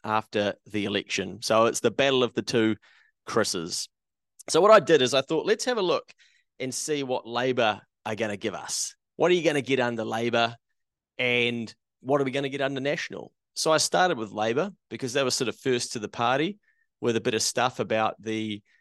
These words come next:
um, you know, the, the fruit and veggies, I think it was. So roughly it works out to be about five dollars in the back pocket per week. There's an in-work tax credit for a hundred and sixty thousand families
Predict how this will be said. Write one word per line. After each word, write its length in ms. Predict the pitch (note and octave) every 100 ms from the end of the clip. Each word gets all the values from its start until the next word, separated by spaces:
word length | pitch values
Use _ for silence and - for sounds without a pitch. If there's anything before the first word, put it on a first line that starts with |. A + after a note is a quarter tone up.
| _ _ -
um, 600 | A#2 A2 G#2+ G#2 G2 A2 _
you 160 | A2+ A2+
know, 120 | G#2+
the, 340 | G#2 G#2 -
the 560 | - G2+ A2 G#2+ G#2+ G2 _ _ _ _ _ _ _ _ _ - - -
fruit 300 | A2 E3+ E3+
and 140 | D3+ B2
veggies, 380 | D3 E3 C#3 A#2
I 80 |
think 220 | G2+ A#2+ A2
it 80 |
was. 200 | F2+ D#2+
So 160 | - E3+
roughly 480 | F3 G3 G3 - F#3+
it 120 | -
works 340 | C#3 C#3 -
out 160 | C3 A2+
to 60 | B2
be 80 |
about 220 | A#2 G#2+ - -
five 320 | D#3 D#3 -
dollars 420 | C3 B2+ A#2+ A#2
in 140 | - B2+
the 80 | A2
back 240 | A#2 -
pocket 380 | A2+ G#2+ G2+ - _ _ _ -
per 180 | A#2
week. 320 | G2+ E2+ - - - _ _
There's 300 | C3+ C#3 C#3+
an 120 | B2+ B2+
in-work 400 | F#3+ F#3+ F3+ D#3+
tax 280 | - D3+ -
credit 300 | - D3+ -
for 120 | B2+
a 40 | A#2+
hundred 280 | D3+ D3
and 80 | C3+
sixty 360 | - D3 - B2+
thousand 400 | C3+ C3 B2+ A2
families 580 | C#3 D#3 G3 B3+ A#3